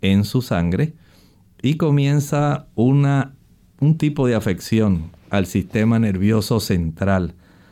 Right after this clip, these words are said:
Usted comienza a adormecerse. Ya no puede pensar con la misma claridad, la misma ligereza, la misma agudeza.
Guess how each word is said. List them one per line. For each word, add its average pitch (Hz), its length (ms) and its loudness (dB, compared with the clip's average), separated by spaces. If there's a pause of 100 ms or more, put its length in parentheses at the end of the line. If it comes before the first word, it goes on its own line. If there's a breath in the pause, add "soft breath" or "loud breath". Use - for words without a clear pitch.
(160 soft breath)
Usted 139 260 -4
comienza 135 720 0
a 127 320 -2 (140)
adormecerse. 95 1600 -2 (540 soft breath)
Ya 95 280 0
no 151 120 2
puede 123 280 0
pensar 120 640 0 (420 loud breath)
con 139 260 0
la 117 120 0
misma 117 420 2
claridad, 107 760 0
la 95 200 0
misma 113 420 2
ligereza, 101 840 0
la 90 180 -2
misma 110 600 -2
agudeza. 98 1000 -2